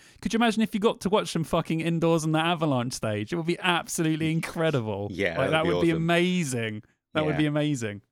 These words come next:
Speaker 2: Uh, I, I, I, if going on those, um, amount of listeners, I would put them, like, headlining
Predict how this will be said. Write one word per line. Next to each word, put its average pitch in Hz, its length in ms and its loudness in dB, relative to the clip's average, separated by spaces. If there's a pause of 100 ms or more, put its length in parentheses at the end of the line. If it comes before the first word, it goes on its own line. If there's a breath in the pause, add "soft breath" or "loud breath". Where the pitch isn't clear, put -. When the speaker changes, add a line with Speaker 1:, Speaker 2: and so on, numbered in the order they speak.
(220)
Speaker 2:
Uh, 113 400 0 (140)
I, - 20 -6 (140)
I, 139 240 2
I, 170 200 0
if 143 140 -6 (280 soft breath)
going 160 260 4
on 151 160 -4
those, 139 420 0
um, 120 320 -2
amount 110 220 -6
of 87 80 -8
listeners, 87 380 -4
I 107 120 2
would 107 180 -4
put 101 140 -8
them, 87 120 -10
like, 80 200 -6
headlining 80 680 -6